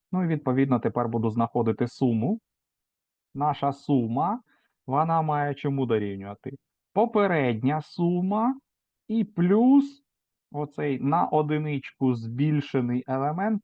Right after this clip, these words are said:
піднесений до квадрату. Піднести до квадрату можна так, як тут я вам в інструкції написав: Да?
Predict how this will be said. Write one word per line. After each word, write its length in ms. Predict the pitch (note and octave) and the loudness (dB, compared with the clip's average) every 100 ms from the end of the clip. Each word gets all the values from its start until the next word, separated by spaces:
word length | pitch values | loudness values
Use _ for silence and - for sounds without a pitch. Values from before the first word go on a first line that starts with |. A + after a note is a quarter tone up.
| - | -4
піднесений 720 | C#3+ C3 D#3 E3+ D#3+ D#3+ D#3+ | -4 -2 -4 -4 -6 -6 -4
до 180 | C#3 C#3+ | -2 -2
квадрату. 800 | C#3+ D3 B2 A#2+ G2+ G2 - - _ _ _ _ _ | 0 0 2 2 0 -2 -10 -18 _ _ _ _ _
Піднести 500 | - F3+ F#3+ G3 - | -6 -2 0 0 -2
до 180 | F3+ D#3 | -2 -2
квадрату 540 | D#3 D#3+ D#3 C#3 - C3 | 0 0 2 2 0 -2
можна 340 | C#3 C#3 C#3+ | -4 -4 -6
так, 260 | C3+ C#3 B2+ | -4 -4 -6
як 100 | A#2+ | -6
тут 220 | C3+ A#2 | -6 -2
я 80 | A2+ | 0
вам 240 | A2 G#2 G2 - | 0 -2 -6 -4
в 100 | B2 | 0
інструкції 640 | B2+ - B2 G#2 - A#2+ | 0 0 0 -2 -6 -4
написав: 580 | B2 B2+ - C#3 C#3+ F3 _ _ _ | -4 -6 -6 -2 -2 -4 _ _ _
Да? 240 | - E2 | -6 -6